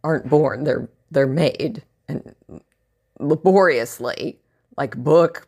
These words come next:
by book, class by class, you know, seminar by workshop by seminar, reflection, uh, you know, by syllabus, and on and on. Like, it's ongoing labor. And I do think that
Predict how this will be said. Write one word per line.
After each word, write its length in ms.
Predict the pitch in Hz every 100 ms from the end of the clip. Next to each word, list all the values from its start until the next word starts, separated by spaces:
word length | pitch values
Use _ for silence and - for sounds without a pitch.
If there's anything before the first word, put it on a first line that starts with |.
| -
by 200 | 143 151
book, 500 | 135 151 - - -
class 580 | - - 151 151 147 -
by 200 | - 143
class, 800 | - - 147 135 135 - - - _ _ _ -
you 60 | 143
know, 100 | 135 -
seminar 1000 | - - - 180 180 180 170 175 175 175
by 260 | 151 147 160
workshop 720 | 143 165 165 - 151 151 -
by 140 | 143
seminar, 720 | 147 - 165 117 135 135 143 131
reflection, 1160 | - - 160 - - 180 160 160 156 151 139 -
uh, 80 | - 127 -
you 120 | 151
know, 80 | 131
by 160 | -
syllabus, 580 | 156 - 165 147 147 151
and 160 | 135 -
on 240 | 139 143 156
and 100 | 147
on. 280 | 143 - -
Like, 200 | 156 143
it's 140 | -
ongoing 800 | - 151 156 185 143 143 135 139 _ - _ -
labor. 640 | 147 151 - 135 127 127 -
And 540 | 156 143 147 139 - _ _ _ _ _ _ _ _ _ _ _ - -
I 100 | -
do 260 | 160 - 180
think 260 | 175 170 -
that 400 | 139 139 -